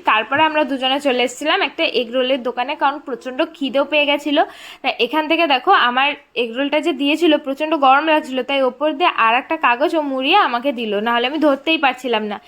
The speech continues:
আর এখানে আমার এগ রোলটা আগে দিয়ে দিয়েছে, তারপরে ওরটা পরে দিচ্ছিল। আর এগ রোলটা বেশ ভালোই লাগছিল, কারণ আমরা নর্মাল যে দোকান থেকে খাই এমনি টাইমে, সেই দোকানদারই বসেছিল, তাই ওনার কাছ থেকে নিয়েছিলাম।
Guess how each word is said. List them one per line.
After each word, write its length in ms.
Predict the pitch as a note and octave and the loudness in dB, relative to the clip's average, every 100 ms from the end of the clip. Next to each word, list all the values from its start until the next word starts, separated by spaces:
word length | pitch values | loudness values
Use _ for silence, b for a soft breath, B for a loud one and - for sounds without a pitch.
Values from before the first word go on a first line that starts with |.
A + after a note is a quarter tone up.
| B B | B B
আর 60 | A#3+ | -2
এখানে 280 | C4 E4+ F#4+ - | -2 0 0 2
আমার 300 | A3+ B3+ D#4+ | 0 2 2
এগ 140 | E4 | 2
রোলটা 300 | F4+ F#4+ F#4 | 2 4 4
আগে 180 | F4+ F#4 | 2 0
দিয়ে 200 | F#4 G4 | 2 2
দিয়েছে, 320 | G4 G4 F#4 | 2 2 2
তারপরে 560 | - B3+ C4+ D#4 E4+ G4+ | 2 0 2 2 4 4
ওরটা 360 | D#4+ D#4 G4 | 4 2 0
পরে 320 | A4 C#4 C#4 | 4 4 4
দিচ্ছিল। 400 | A#3+ A3 - A#3 G#3 | 2 -2 -4 -2 -2
আর 360 | G3+ - - | -4 -14 -4
এগ 180 | A3 A3 | -2 0
রোলটা 260 | E4+ E4 E4+ | 0 0 0
বেশ 200 | F4+ C#4+ | 0 -2
ভালোই 360 | C#4 C4 C#4+ D#4+ | 0 2 4 4
লাগছিল, 420 | C#4+ C#4 D4 E4 | 2 0 0 2
কারণ 200 | D#4 C#4 | 2 2
আমরা 240 | C#4+ D#4+ D#4 | 0 -2 -4
নর্মাল 460 | B3 A#3+ B3 C#4+ D#4 | -4 0 2 2 2
যে 140 | D#4 | 0
দোকান 320 | C4 C4 C4+ | -2 -4 -4
থেকে 200 | C#4+ E4 | -6 -10
খাই 420 | D#4+ - B3 C4+ - | -10 -4 -2 -2 -4
এমনি 260 | - A#3 C4 | -6 -6 -6
টাইমে, 380 | C#4+ C4+ D4 B4 | -4 -2 -2 -4
সেই 280 | - C4 C4 | -2 -2 0
দোকানদারই 580 | C4+ C4+ C#4+ C#4+ D4+ | 0 -2 -2 0 0
বসেছিল, 420 | D#4+ C4 C#4+ C#4 D#4 G#4 | 0 -2 -4 -4 -2 0
তাই 180 | F#4+ C4 | 0 -2
ওনার 220 | B3 A#3+ | -2 -2
কাছ 180 | C4+ - | -4 -8
থেকে 180 | F4+ | -6
নিয়েছিলাম। 520 | F#4 C4+ A3 A#3 G3 | -4 -4 -6 -4 -6